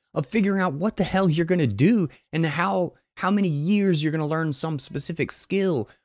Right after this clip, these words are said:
or dedicate to experience and building up a reputation and a history in some specific career or job or function, or, you know, become an entrepreneur and actually come up with some unique idea and risk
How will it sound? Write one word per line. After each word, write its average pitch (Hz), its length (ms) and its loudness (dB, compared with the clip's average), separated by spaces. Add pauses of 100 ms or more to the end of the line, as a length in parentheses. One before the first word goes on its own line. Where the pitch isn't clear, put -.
or - 100 2
dedicate 143 760 2 (260)
to 147 120 2
experience 139 1040 0
and 120 400 0
building 147 300 0
up 143 100 -2
a 139 40 2
reputation 135 600 -2
and 113 120 -2
a 104 40 -6
history 135 480 -4
in 113 140 0
some 139 320 -4
specific - 580 -8
career 131 540 -2
or - 180 -6
job 117 600 -4
or 98 160 -6
function, 117 760 -6 (680)
or, 160 280 2 (100)
you 127 260 0
know, 110 80 2
become 131 240 0
an 131 60 2
entrepreneur 127 800 0
and 98 80 -2
actually 131 320 -2
come 139 220 -6
up 160 160 -4
with 131 120 -2
some 139 240 -4
unique 127 380 0
idea 143 460 -2
and 104 300 -4
risk 147 360 -4